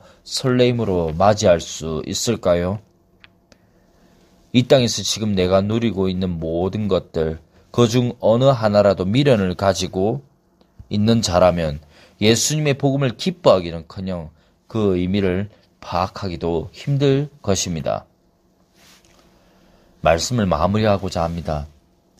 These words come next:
우리는 어떤 소동 안에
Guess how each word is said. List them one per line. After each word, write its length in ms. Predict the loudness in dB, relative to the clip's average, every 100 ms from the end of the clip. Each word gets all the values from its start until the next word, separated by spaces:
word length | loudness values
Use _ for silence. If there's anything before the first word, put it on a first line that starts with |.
| _ _ _ _ _ _ _ _
우리는 560 | 0 2 2 2 0 -6 -12 _
어떤 640 | -4 -4 -2 4 4 4 -2
소동 500 | -4 -2 -2 -2 -4 -4
안에 520 | -2 0 -2 -2